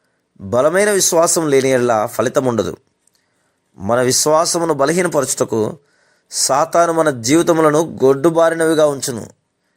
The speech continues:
గనుక మనం ప్రార్థన చేయనప్పుడు, "ప్రభువా, నా విశ్వాసమును బలమైనదిగాను జీవము గలదిగాను ఉంచుమని" వేడుకొనవలెను. మార్కు సువార్త పదకొండు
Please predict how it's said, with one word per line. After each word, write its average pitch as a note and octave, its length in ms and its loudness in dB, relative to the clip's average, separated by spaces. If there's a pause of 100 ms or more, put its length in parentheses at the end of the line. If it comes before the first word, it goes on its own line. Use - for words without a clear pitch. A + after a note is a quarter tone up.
(160)
గనుక D#3 160 -2
మనం F3 240 0
ప్రార్థన F3 420 -2 (100)
చేయనప్పుడు, A#2+ 480 -2 (240)
"ప్రభువా, B2 420 0 (640)
నా A#2 220 0
విశ్వాసమును D#3 760 0
బలమైనదిగాను B2 880 0 (640)
జీవము D3+ 480 0
గలదిగాను D3+ 580 0 (100)
ఉంచుమని" B2 460 -2
వేడుకొనవలెను. G2+ 720 -2 (840)
మార్కు B2+ 300 -2
సువార్త C3+ 440 0
పదకొండు C3+ 640 -4